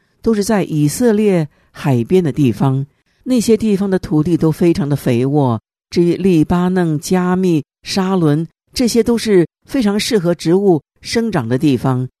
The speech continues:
所以那里长的植物非常茂盛。旷野的干旱之地，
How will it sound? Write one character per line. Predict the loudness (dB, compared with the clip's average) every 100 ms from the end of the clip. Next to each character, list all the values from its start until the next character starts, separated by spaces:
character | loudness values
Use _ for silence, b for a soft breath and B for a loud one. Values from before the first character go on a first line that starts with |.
| _
所 | -2
以 | 0
那 | 0 -2 0
里 | 0
长 | 0 -4
的 | -4
植 | -2 0
物 | 2 0 -4 _ _
非 | -2 0
常 | 0 -2 -4
茂 | -2 -2 -2
盛。 | -4 -6 -6 -18 _ _
旷 | -8 -4 -2
野 | 0
的 | 0 0
干 | -2 -4
旱 | -4 -4 -2
之 | 0
地， | 0 0